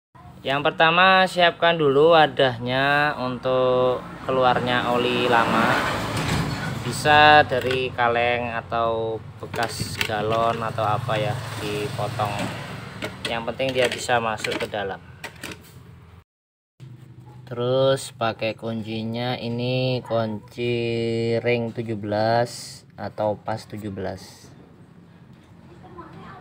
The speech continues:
Ya, kita mulai buka.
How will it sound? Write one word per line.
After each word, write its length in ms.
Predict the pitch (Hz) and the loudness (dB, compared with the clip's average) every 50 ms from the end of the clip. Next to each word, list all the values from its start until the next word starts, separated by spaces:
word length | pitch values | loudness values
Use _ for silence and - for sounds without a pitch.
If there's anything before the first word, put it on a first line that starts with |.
| - - - - - - | -14 -12 -12 -12 -8 -2
Ya, 240 | 151 151 151 151 147 | 0 0 2 2 0
kita 720 | - - - 143 147 147 143 143 143 139 139 139 143 143 | -2 -4 -4 -2 0 2 4 4 4 4 4 2 2 2
mulai 640 | 143 139 139 139 135 135 135 135 139 139 139 139 135 | 0 0 2 2 0 0 -2 -4 -6 -6 -6 -6 -8
buka. 480 | 131 - 127 - - 135 135 131 - | -8 -10 -10 -12 -6 -4 -4 -4 -4